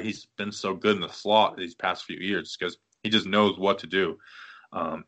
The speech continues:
and he, he really has to be the biggest worry for this defense. That's, that's our worst matchup. Uh,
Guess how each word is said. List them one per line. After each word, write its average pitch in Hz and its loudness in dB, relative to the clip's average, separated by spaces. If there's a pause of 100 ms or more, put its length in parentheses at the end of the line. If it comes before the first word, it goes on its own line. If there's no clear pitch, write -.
(120)
and 85 -10
he, 123 8
he 131 6
really 123 10
has 107 6
to 104 -6
be 104 2
the 98 2
biggest 95 0
worry 90 4
for - -10
this 85 -2
defense. 87 -6
That's, - 0
that's 110 4
our 101 4
worst 92 0
matchup. 87 -4 (800)
Uh, 104 2